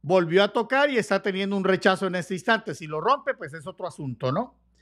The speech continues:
Hasta tanto no rompa ese techo redondeado, no pasa nada. Ojo, porque en el gráfico de cuatro horas,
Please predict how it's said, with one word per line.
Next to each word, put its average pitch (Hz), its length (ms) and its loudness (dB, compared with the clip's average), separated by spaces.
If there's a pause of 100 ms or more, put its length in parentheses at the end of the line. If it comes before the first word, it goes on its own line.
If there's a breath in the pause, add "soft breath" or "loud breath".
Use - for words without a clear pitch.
(800 soft breath)
Hasta 202 440 0
tanto 254 360 0
no 240 160 0
rompa 240 440 0
ese 208 160 2
techo 214 340 2
redondeado, 170 560 2
no 175 200 0
pasa 160 280 2
nada. 107 360 -6
Ojo, 254 340 4
porque 175 300 0
en 143 40 -2
el 135 140 0
gráfico 214 420 2
de 147 100 2
cuatro 233 600 4
horas, 208 720 0